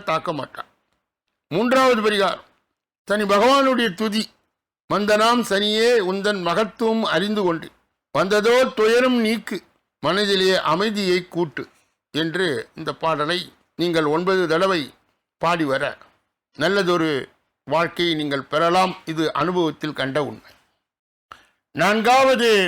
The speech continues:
பகுதியாய் திகழ்கின்ற ஜோதிட சிறுகுறிப்பு என்று அழைக்கப்படுகின்ற இந்த பகுதியிலே நாம்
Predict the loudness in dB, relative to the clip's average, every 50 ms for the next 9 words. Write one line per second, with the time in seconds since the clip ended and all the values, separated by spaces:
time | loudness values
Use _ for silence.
0 | -2 -4 -2 -2 0 0 0 -2 -2 0 2 2 2 2 2 -2 -6 -6 -4 -2
1 | 0 0 0 -2 -2 -2 -4 -4 -4 -4 -4 -4 -6 -10 _ _ _ _ _ _
2 | _ _ _ _ -2 0 2 2 2 2 0 0 2 4 4 4 4 2 0 -2
3 | -2 -2 -2 -4 -4 -4 -4 -4 -6 -8 -6 -4 -2 0 0 0 -2 -2 -4 -2
4 | -2 -2 0 -2 -2 -2 -2 -2 -2 -2 -2 -2 -2 -2 -2 -4 -4 -4 -4 -4
5 | -4 -4 -4 -6 -6 -6 -6 -4 -2 -4 -2 -2 -4 -2 -2 -6 -6 -6 -6 -8
6 | -8 -8 -10 -12 -16 _ _ _ _ _ _ _ _ _ -2 0 0 0 0